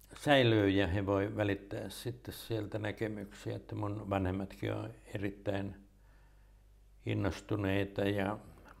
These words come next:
toisaalta selittävät sitä, että se on hienoa, että teet semmoisia asioita, joita me ei voitu maan päällä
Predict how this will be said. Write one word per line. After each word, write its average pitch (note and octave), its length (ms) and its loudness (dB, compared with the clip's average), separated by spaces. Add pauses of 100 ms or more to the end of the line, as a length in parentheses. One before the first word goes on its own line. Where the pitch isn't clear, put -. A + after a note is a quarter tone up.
(540)
toisaalta G#2 560 -2
selittävät G2+ 600 -2
sitä, A2 320 -2
että G2+ 320 -8
se A#2 140 -8
on G#2 100 -4
hienoa, F#2+ 380 -2
että F#2+ 200 -8
teet G2+ 260 -4
semmoisia G#2+ 460 -2
asioita, A2+ 400 -4 (280)
joita G#2+ 260 -2
me G#2+ 340 -2
ei G2 180 0
voitu G2+ 500 -4 (2500)
maan G#2 260 6
päällä G#2 440 6